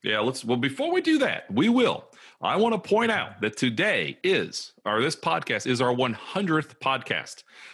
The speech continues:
Uh, we've got a pretty goofy little picture there of a lady celebrating turning a hundred, if you're looking at that on YouTube. But, you know, it's really awesome. I was trying to keep track of this, and I, I was like, we were at ninety-seven or ninety-six recently. I was like, "You know what's gonna happen?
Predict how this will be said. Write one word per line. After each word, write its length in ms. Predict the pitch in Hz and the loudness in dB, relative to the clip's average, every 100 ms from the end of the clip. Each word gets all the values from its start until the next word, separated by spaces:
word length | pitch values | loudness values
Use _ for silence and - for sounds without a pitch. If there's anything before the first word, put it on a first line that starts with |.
| _ | _
Uh, 120 | 85 | -4
we've 100 | 87 | -2
got 120 | 95 90 | -2 -2
a 20 | |
pretty 220 | 113 107 | -2 -2
goofy 280 | 92 104 92 | -2 -2 0
little 200 | 90 85 | -2 -2
picture 300 | 101 - 90 | -4 -4 -2
there 140 | 87 | 0
of 80 | 85 | 0
a 40 | |
lady 280 | 82 92 87 | 0 0 0
celebrating 540 | 85 98 90 87 87 78 | -2 -2 -2 0 -2 -2
turning 260 | 92 87 | -2 -2
a 60 | 82 | -2
hundred, 320 | 120 110 90 - - - | 0 0 -2 -12 -14 -8
if 80 | |
you're 100 | 95 | -2
looking 200 | 98 95 | -2 0
at 20 | 95 | -2
that 140 | 92 | 0
on 120 | 90 | 0
YouTube. 440 | 98 117 - 95 85 | -2 -2 -2 -2 0
But, 160 | 90 - - - | -4 -6 -20 -6
you 80 | 98 | -2
know, 80 | |
it's 200 | 101 104 | -2 -2
really 260 | 104 139 123 | 0 2 2
awesome. 320 | 120 123 - | 0 0 0
I 60 | 98 | -2
was 120 | 101 | -2
trying 220 | - 156 | -4 -4
to 40 | 120 | -2
keep 220 | - 101 | -4 -2
track 300 | 123 123 120 | -2 -2 -2
of 80 | 98 | 0
this, 240 | 95 - | -2 -2
and 120 | 104 - 127 | -6 -6 -4
I, 80 | 110 | -4
I 40 | |
was 160 | 101 110 | -4 -8
like, 160 | - | -6
we 80 | 147 | -2
were 80 | 117 | -2
at 80 | 196 | -2
ninety-seven 720 | 110 220 196 - 101 104 104 | -2 -2 -4 -2 -2 -2 -2
or 80 | |
ninety-six 600 | 92 98 90 - 107 - | -2 -2 -4 -4 -6 -6
recently. 340 | 95 95 - 98 | -4 -4 -2 -4
I 40 | |
was 60 | 90 | -2
like, 100 | 101 | -4
"You 60 | |
know 100 | 226 | 0
what's 160 | 131 101 | 0 0
gonna 120 | 90 | -2
happen? 400 | 90 90 87 92 | -2 -4 -6 -10